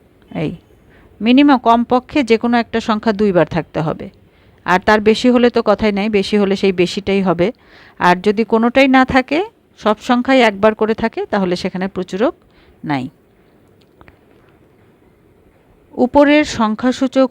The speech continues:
উপাত্তের গড় তাপমাত্রা কোনটি? তো গড় আমরা যেটা, দেখো এখানে দশ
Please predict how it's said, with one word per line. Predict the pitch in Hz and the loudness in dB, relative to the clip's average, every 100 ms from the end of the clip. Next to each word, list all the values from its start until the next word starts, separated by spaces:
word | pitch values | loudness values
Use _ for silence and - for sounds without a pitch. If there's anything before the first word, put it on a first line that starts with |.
| 220 | 0
উপাত্তের | 214 202 - 208 214 190 | -2 -2 0 0 0 4
গড় | 202 202 - | 4 4 -2
তাপমাত্রা | 185 180 170 - 165 | -4 -4 -8 -6 -10
কোনটি? | 147 143 - - - _ _ _ _ _ _ _ _ _ _ - - - _ - | -10 -12 -16 -20 -20 _ _ _ _ _ _ _ _ _ _ -20 -20 -20 _ -8
তো | 185 208 | 0 4
গড় | 240 262 | 6 6
আমরা | 269 269 254 | 4 4 2
যেটা, | 247 220 208 | 2 2 2
দেখো | 196 202 233 - - 196 | 0 0 0 -4 -14 -8
এখানে | 220 214 196 | -4 -2 2
দশ | 202 | 2